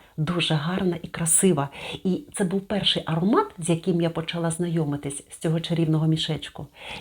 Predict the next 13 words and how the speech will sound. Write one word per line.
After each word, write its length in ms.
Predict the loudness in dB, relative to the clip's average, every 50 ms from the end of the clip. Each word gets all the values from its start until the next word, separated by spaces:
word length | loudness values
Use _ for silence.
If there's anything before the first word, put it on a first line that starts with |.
| -6 -4
І 440 | -2 -2 -2 -2 -2 -2 -2 -2 -4 -8 _ -4
він 240 | 0 2 4 4 4
мене 400 | 2 2 2 0 2 2 2 2
дуже 280 | 2 0 0 0 0 -2
так 220 | -2 -4 -6 -2
приємно 540 | 0 2 4 4 4 4 2 2 2 0 0
вразив, 540 | 0 0 0 0 0 0 0 0 0 0 0
і 20 |
я 120 | 2 2
для 140 | 2 2 2
себе 300 | 2 4 2 4 4 2
відмітила, 580 | 0 2 4 4 4 4 4 2 -2 -2 0 0
що 460 | -2 -4 -4 -2 -2 0 0 0